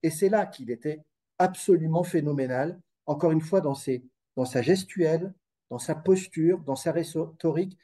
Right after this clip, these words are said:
et dans sa gestion de l'humour. Mais encore une fois, John Kennedy n'a pas toujours été ce John Kennedy qu'on connaît et qu'on, et, et, et qu'on, et qu'on, et dont on se souvient. Il a été aussi ce jeune homme extrêmement timide,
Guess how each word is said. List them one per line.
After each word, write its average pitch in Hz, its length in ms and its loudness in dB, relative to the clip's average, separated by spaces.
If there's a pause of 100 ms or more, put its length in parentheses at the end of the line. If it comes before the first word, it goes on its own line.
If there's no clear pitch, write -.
(320)
et 160 120 6
dans 160 140 4
sa 143 140 2
gestion 147 400 -2
de 127 80 -4
l'humour. 117 380 -4 (240)
Mais 135 200 -2
encore 208 280 2
une 208 80 2
fois, 240 200 4
John 190 200 2
Kennedy 202 420 0
n'a 202 120 0
pas 214 180 -2
toujours 196 400 -6
été 185 300 0
ce 180 180 -10
John 160 220 -6
Kennedy 151 600 -4 (180)
qu'on 131 140 -4
connaît 143 380 4
et 131 60 -2
qu'on, 135 300 -6
et, 143 240 -2
et, 135 140 2 (220)
et 135 80 0
qu'on, 131 360 -6
et 131 120 -2
qu'on, 127 320 -10
et 127 100 0
dont 135 240 -2
on 135 200 -2
se 135 160 -4
souvient. 123 400 -6 (380)
Il 196 180 6
a 196 100 6
été 208 240 2
aussi 208 320 -4
ce 160 160 -2
jeune 151 220 -4
homme 151 140 0
extrêmement 180 720 -4
timide, 160 560 -4